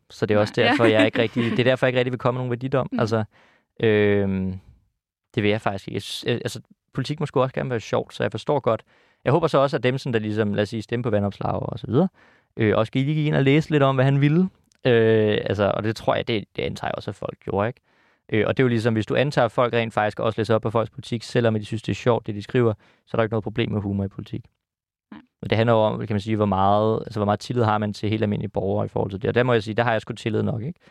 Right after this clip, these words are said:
Speaker 1: Til at tænke, okay, så kan vi godt gøre det sjovt. Det er jo ikke sådan, at folk bare sådan stemmer på nogen, de synes er grineren, vel?
Speaker 2: Mm.
Speaker 1: Ja.
Speaker 2: Øh, og, øh, en anden plakat, som i, hvis vi går endnu længere tilbage i tiden, i to tusind og femten til folketingsvalget der, øh,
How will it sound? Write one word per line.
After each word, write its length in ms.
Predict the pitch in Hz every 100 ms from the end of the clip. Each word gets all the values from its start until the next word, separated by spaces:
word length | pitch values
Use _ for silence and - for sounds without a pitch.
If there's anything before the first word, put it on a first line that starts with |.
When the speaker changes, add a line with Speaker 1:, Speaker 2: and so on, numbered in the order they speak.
| _ _ _
Speaker 1:
Til 120 | -
at 80 | 104
tænke, 220 | - 101
okay, 260 | 95 - 90
så 100 | 98
kan 100 | 104
vi 40 | 104
godt 160 | 104
gøre 140 | 113 101
det 100 | 95
sjovt. 280 | 107 -
Det 40 | 110
er 20 |
jo 40 |
ikke 80 | 104
sådan, 140 | - 101
at 80 |
folk 240 | - - - -
bare 140 | -
sådan 260 | - - 117 151 -
stemmer 300 | - 95 92
på 80 |
nogen, 200 | 95 92
de 40 | 101
synes 200 | - 95
er 40 |
grineren, 380 | - 95 95 107
vel? 100 | 110 - _ _
Speaker 2:
Mm. 140 | 226 - _ -
Speaker 1:
Ja. 60 | - - _ _ _ _ -
Speaker 2:
Øh, 320 | 233 214 202 -
og, 280 | 208 196 190 180
øh, 160 | 185 -
en 140 | 226
anden 180 | 247 311
plakat, 360 | 277 240 -
som 280 | - 202 196 -
i, 280 | 202 196 -
hvis 180 | 214 196
vi 60 |
går 200 | 208 - -
endnu 160 | 262
længere 260 | 285 233 208
tilbage 220 | - -
i 40 | 196
tiden, 220 | - 208
i 60 |
to 140 | 196 247
tusind 180 | 220 226
og 60 |
femten 420 | - 262 - 294
til 260 | - - 196
folketingsvalget 800 | 196 190 214 196 196 208 190 190
der, 140 | 196
øh, 80 | -